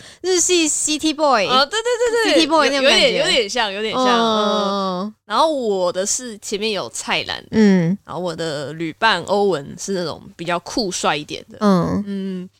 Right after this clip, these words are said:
Speaker 2: 然后我跟欧文其实在台湾都很喜欢骑摩托车，
Speaker 1: 嗯。
Speaker 2: 就是很喜欢骑摩托车穿梭在这个城市之中。
Speaker 1: 我们优弟是标仔。
Speaker 2: 喂！
Speaker 1: 好啦，不是啦。
Speaker 2: <laughs> 对，反正就很喜欢穿梭在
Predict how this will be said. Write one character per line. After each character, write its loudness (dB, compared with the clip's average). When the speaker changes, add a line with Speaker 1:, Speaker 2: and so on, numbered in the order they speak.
Speaker 2:
然 -2
后 6
我 2
跟 -2
欧 2
文 0
其 -6
实 -10
在 0
台 -4
湾 -2
都 0
很 -10
喜 -2
欢 -6
骑 -4
摩 -4
托 0
车， -2
Speaker 1:
嗯。 4
Speaker 2:
就 -8
是 -2
很 -2
喜 -4
欢 -4
骑 0
摩 -4
托 -
车 -4
穿 -4
梭 -4
在 -2
这 -6
个 -6
城 -10
市 -12
之 -14
中。 -6
Speaker 1:
我 -2
们 0
优 2
弟 -2
是 2
标 -2
仔。 -8
Speaker 2:
喂！ 4
Speaker 1:
好 -4
啦， 0
不 -4
是 -2
啦。 -4
Speaker 2:
<laughs> -10
对， -4
反 0
正 4
就 4
很 0
喜 2
欢 2
穿 0
梭 4
在 2